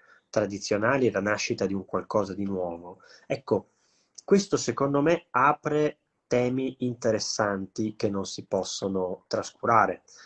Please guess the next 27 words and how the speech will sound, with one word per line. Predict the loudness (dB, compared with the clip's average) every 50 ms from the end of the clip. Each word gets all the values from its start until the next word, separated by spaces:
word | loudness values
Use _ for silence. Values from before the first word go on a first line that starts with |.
| -20 -18 _
E | -8 -8 -8
su | -6 -8 -2 2
questo | 2 2 4 4 2
anche | 2 2 0 -4
in | -4 -2
privato | -2 2 2 2 2 2 -2
ci | -8 -6
sono | -4 -4 -2
arrivate | 0 0 0 -2 -2 -4
diverse | -6 -4 -2 -2 -2 -4 -6 -6 -6
domande, | -6 -6 -8 -8 -10 -12 -14 -16 -18 -16
perché | -16 -10 -4 -4
il | -4 -4 0
tema | 2 2 4 4 2 2 2
è, | -2 -6 _ _ _ _ -20 -20 _ _ _ _ _ _ _ _ _
ok, | -10 -10 -4 0 2 2 4 2 0 -2 -4 _ _ _ _ -20 -20 _ _ _ _ _ _ _ _ -4
mi | -2 -2 4
pare | 6 6 6 6 4
che | 2 -2
tutti | -2 -2 -8 -8 -6 -6 -6
stiamo | -4 2 2 2 4 4
iniziando | 0 -2 -2 -2 2 2 2 4 4 4
a |
dare | 4 6 4 4 2
per | 0 -6 -6
scontato | -4 -6 -8 -6 2 4 4 4 4 2 -4 -2
che | 0 -2 -2 -2 -4